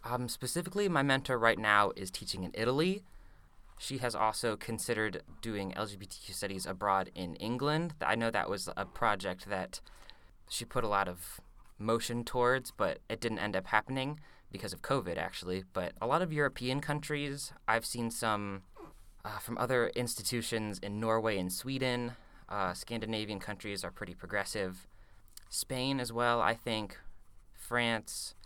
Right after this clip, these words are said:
So yeah, a lot of European countries, but I wish there would be more push towards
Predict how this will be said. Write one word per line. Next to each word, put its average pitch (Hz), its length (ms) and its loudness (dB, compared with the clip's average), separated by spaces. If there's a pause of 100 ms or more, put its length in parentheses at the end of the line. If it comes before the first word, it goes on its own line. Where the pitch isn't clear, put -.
(180)
So - 140 -8
yeah, 120 200 8
a 101 40 6
lot 123 180 6
of 107 100 -2
European 107 460 0
countries, 92 500 -6
but 87 300 -4
I 123 140 4
wish 190 200 -2
there 202 140 0
would 170 140 0
be 147 100 0
more 131 300 4 (100)
push - 260 4
towards 104 540 2